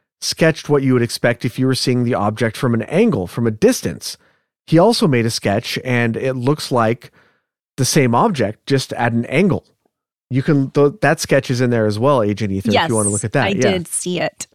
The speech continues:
Speaker 1: Yeah, so that was, I
Speaker 2: Indeedio.
Speaker 1: thought that was pretty cool too, because he probably didn't even meet the other witnesses, so they had zero chance to collude with each other. So I thought that was really cool.
Speaker 2: And it looks like most people said they were white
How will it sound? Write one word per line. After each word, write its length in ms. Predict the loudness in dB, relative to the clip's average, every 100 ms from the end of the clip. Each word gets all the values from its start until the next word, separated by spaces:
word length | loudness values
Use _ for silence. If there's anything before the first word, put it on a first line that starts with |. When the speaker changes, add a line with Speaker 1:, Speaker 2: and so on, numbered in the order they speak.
| 0
Speaker 1:
Yeah, 220 | 2 2
so 180 | 0 2
that 200 | 4 4
was, 100 | 2
I 40 | 0
Speaker 2:
Indeedio. 300 | -2 0 2
Speaker 1:
thought 200 | 0 2
that 120 | 0
was 120 | 0
pretty 260 | 0 0 0
cool 300 | 0 -2 0
too, 340 | 0 0 -2
because 360 | -4 0 0 -2 -10 -20 -20 _ _
he 140 | 0 0
probably 560 | 2 4 4 4 2
didn't 360 | 2 0 0 -2
even 340 | -2 0 0
meet 240 | 2 0 0
the 120 | 0
other 140 | 0
witnesses, 460 | 0 -4 -4 -4 -2
so 140 | 0
they 160 | 2 2
had 200 | 2 0
zero 280 | 0 2 0
chance 400 | 0 -2 -2 -4
to 100 | -6
collude 420 | -2 0 2 2
with 160 | 0 -2
each 180 | -4 -6
other. 200 | -6 -6
So 140 | -2
I 60 | 0
thought 220 | 2 2
that 120 | 0
was 140 | 0 0
really 200 | 0 0
cool. 360 | -2 -2 -2 -10 -6
Speaker 2:
And 120 | -2
it 100 | -2 -2
looks 200 | -6 -6
like 140 | -2
most 400 | 2 2 0 -2
people 280 | -2 0 0
said 240 | 0 -2 0
they 120 | 0
were 160 | 0 -4
white 540 | -4 -2 -2 -2